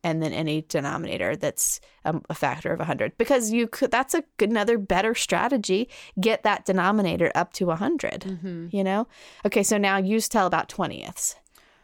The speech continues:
Speaker 2: So twentieths, you think about the fact that, well, you can, one of the ways you can think about it is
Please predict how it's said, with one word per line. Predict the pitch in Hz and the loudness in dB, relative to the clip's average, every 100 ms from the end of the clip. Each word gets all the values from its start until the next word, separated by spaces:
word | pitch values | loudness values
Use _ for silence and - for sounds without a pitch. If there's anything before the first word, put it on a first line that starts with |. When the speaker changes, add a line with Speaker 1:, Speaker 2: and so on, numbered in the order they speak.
| _ _ _ _ _ - | _ _ _ _ _ -4
Speaker 2:
So | - 269 226 196 180 175 - _ _ 202 | 0 4 4 4 2 -2 -8 _ _ -10
twentieths, | - 269 269 285 208 185 214 - - | -6 -2 0 0 0 -2 -2 -4 -4
you | 190 196 | -4 -4
think | 180 - 202 185 | -6 -4 -4 -4
about | 185 185 170 170 165 156 - - - - - | -4 -2 0 0 -2 -6 -10 -10 -10 -14 -18
the | 185 | -12
fact | 175 170 170 - | -4 -4 -4 -6
that, | 180 160 143 - _ _ | -2 -2 -2 -6 _ _
well, | 190 | -4
you | 190 180 | -4 -4
can, | 208 - | -8 -6
one | 208 220 | -4 -2
of | 185 | -2
the | 160 | -4
ways | 139 147 | -4 -6
you | 151 | -10
can | 165 | -12
think | 151 151 | -12 -12
about | 147 139 123 | -8 -8 -8
it | 131 147 _ _ _ _ _ _ _ _ - | -10 -12 _ _ _ _ _ _ _ _ -2
is | 180 170 156 - - | 0 0 0 -4 -4